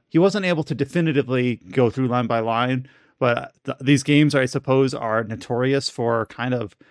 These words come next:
quick slapdash localizations. They have a lot of charm to them, but apparently they're not very accurate at all, and they're kind of, they, they read awkwardly. And apparently that is, and I've seen this in both in his review and in a few places online, not really, it's the same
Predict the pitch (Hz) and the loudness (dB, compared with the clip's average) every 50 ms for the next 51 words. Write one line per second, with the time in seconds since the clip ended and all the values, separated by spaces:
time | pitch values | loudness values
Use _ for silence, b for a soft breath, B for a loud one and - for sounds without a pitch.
0 | b b b - - - 143 131 131 - - _ _ _ - - - 135 123 123 | b b b -12 -6 -2 -2 -2 -2 -4 -12 _ _ _ -12 -10 -6 -6 -6 -6
1 | - - 131 123 120 120 117 - - - - 131 131 123 127 120 113 104 107 113 | -6 -4 -4 -2 -2 -2 -4 -6 -10 -10 -6 -6 -4 -4 -2 -4 -4 -4 -6 -8
2 | 123 - - 143 147 147 135 143 139 139 156 151 151 147 143 127 - - - 113 | -8 -6 -4 -2 -2 -2 0 0 2 2 2 4 4 4 2 2 0 -2 -6 -6
3 | 120 135 131 143 143 151 151 156 147 - 117 110 - _ _ - - - - - | -6 -4 -4 -2 -2 -2 -2 -2 0 -2 -2 -4 -4 _ _ -16 -16 -10 -6 -2
4 | 113 117 120 120 123 123 117 113 107 110 110 107 131 117 107 107 110 107 104 101 | -2 -2 0 0 0 0 0 -2 -2 -4 -6 -6 -6 -6 -4 -4 -4 -4 -4 -6
5 | - 123 113 113 110 110 104 104 107 113 113 117 - _ _ - - 123 113 110 | -6 -6 -6 -4 -4 -4 -2 0 2 2 2 0 -2 _ _ -12 -10 -8 -8 -8
6 | - - 120 117 117 113 101 - _ _ - 233 - _ _ _ - 131 131 123 | -8 -6 -6 -6 -6 -6 -8 -12 _ _ -20 -20 -20 _ _ _ -2 0 0 0
7 | 104 139 139 120 104 131 135 143 135 - - 135 147 - - 165 151 160 170 175 | 2 2 2 2 4 2 2 2 2 0 -2 -4 -4 -4 -4 -6 -6 -4 -2 -2
8 | 180 175 - B B B B B B B B B 139 156 147 139 131 135 - 139 | -2 -4 -6 B B B B B B B B B -2 2 2 2 2 2 0 -2
9 | 127 - 160 156 156 151 147 147 139 139 135 131 127 131 127 123 120 110 123 131 | -2 2 4 4 4 4 2 2 2 2 2 0 0 0 0 0 0 -2 -4 -2
10 | 131 127 123 - 127 127 120 - 131 120 - 135 139 135 127 113 127 120 113 113 | -2 -2 -2 -2 -2 -4 -4 -4 -4 -4 -2 -2 -2 -2 -2 -2 -2 -2 -2 -4
11 | 110 120 123 123 117 117 113 110 107 104 - - 120 113 - - 110 104 - 120 | -4 -2 -2 -2 -2 -2 -4 -6 -6 -8 -8 -6 -8 -8 -6 -6 -6 -6 -6 -6
12 | 101 104 101 98 104 104 104 104 104 104 101 95 b b b b b b b b | -8 -8 -8 -8 -8 -8 -6 -6 -6 -6 -8 -10 b b b b b b b b
13 | b 151 165 165 156 156 156 151 139 131 131 127 127 127 - 147 180 190 160 - | b 2 2 2 2 4 4 4 6 6 6 4 4 2 0 -2 -2 -2 -2 -2
14 | - 156 - 185 170 156 139 127 127 | -2 -2 2 4 4 4 4 2 0